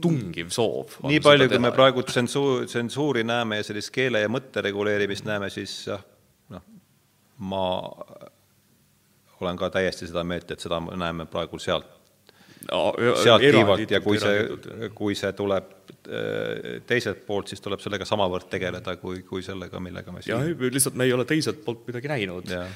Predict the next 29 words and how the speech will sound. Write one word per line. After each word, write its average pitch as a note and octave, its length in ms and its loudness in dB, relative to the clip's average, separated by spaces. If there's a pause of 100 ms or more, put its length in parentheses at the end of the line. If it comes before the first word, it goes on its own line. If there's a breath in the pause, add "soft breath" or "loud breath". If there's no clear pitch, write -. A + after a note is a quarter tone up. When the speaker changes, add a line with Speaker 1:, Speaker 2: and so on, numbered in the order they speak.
(100)
Speaker 1:
Ja A2 200 0
sellepärast G#2+ 520 -2
ongi, G#2 240 -6
et G2 80 -8
ö-, G#2+ 260 -4
öelda, G#2 420 2
et A2+ 120 -4
äkki C3+ 320 -8
teine A#2+ 400 -4
pool A2 320 -4
teeb A2+ 300 -8
ka, E3 160 -4 (220)
et F#2+ 120 -12
see G#2 240 -8
on G2 100 -8
täiesti G#2 360 -4
ebaõiglane, F2+ 640 -8
et - 240 -20 (360 loud breath)
seda G2 260 -6 (340)
me, G#2+ 300 -4 (140)
me, G#2 200 -4
me A2+ 220 -4
keegi G2 280 -4
ei - 60 -8
tea G2 160 -4
seda, F#2+ 240 -16
sest - 160 -12
mitte F2+ 240 -12
kuskil, G2+ 380 -8